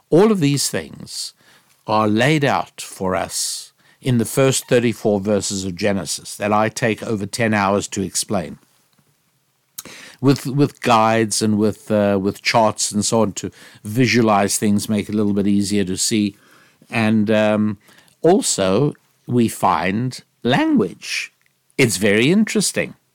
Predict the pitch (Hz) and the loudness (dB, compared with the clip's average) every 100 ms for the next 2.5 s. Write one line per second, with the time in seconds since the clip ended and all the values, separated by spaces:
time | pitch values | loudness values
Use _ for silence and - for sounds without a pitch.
0 | _ _ - - - - 127 104 - 117 | _ _ -18 -16 -18 -6 -2 -2 2 4
1 | 117 110 - 117 113 - 240 302 - - | 4 2 0 0 0 2 0 0 -2 -4
2 | 80 - - 92 170 | -4 -6 -6 -6 -6